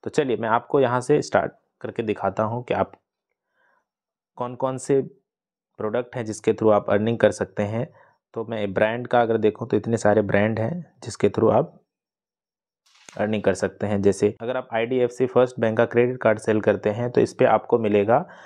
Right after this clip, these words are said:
दो हज़ार पचास रुपये। जी हाँ, इसी तरह से एयू स्मॉल फाइनेंस बैंक का अगर क्रेडिट कार्ड आपकी सेल कन्वर्ट होती है तो यहाँ से मिलेगी आपको अठारह सौ रुपये। इसी तरह से IndusInd क्रेडिट कार्ड में आपको मिलेगा तीन हज़ार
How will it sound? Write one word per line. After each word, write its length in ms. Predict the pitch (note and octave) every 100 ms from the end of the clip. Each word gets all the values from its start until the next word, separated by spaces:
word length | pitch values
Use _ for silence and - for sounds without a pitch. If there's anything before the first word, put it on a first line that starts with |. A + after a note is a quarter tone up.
| - - A2
दो 160 | A#2+
हज़ार 300 | B2 G#2 A2+
पचास 400 | - - G#2 G2+ G2
रुपये। 240 | F#2 F#2+
जी 180 | F#2+ A#2+
हाँ, 280 | G#2 F2 - _ _ _ _ _ _ _ _ _ _ _ _ _ _ _ _
इसी 200 | A#2 D3
तरह 220 | - B2+
से 200 | B2 C#3+ - - _ _ _
एयू 300 | C3+ C#3 D#3 C#3
स्मॉल 320 | - B2+ C#3+
फाइनेंस 420 | C#3+ A2+ B2 B2
बैंक 220 | A#2 A2
का 120 | A2+
अगर 160 | G#2+ G#2+
क्रेडिट 340 | - G#2 G#2+
कार्ड 220 | - G2 G2
आपकी 320 | - - A#2
सेल 220 | - A#2+
कन्वर्ट 420 | A#2 A2+ A#2 B2
होती 220 | A#2 - A2+
है 80 |
तो 80 | A#2
यहाँ 180 | B2 G#2+
से 100 | G#2+
मिलेगी 320 | G#2+ G2+ G#2
आपको 300 | G2+ F#2+ -
अठारह 520 | E3 - G#2 G#2+ G#2+ G#2+
सौ 160 | -
रुपये। 260 | G2 F2+ F#2+
इसी 260 | - F#2+ -
तरह 180 | A#2+
से 200 | G#2+ - -
IndusInd 440 | A#2 B2 B2+ C3 A#2+
क्रेडिट 240 | A#2+ A2+
कार्ड 240 | - A2
में 120 | A2 A2
आपको 260 | G2 -
मिलेगा 360 | G#2 G2 G2+ G2
तीन 260 | G2 A#2+
हज़ार 420 | A2+ A2 A2+ A2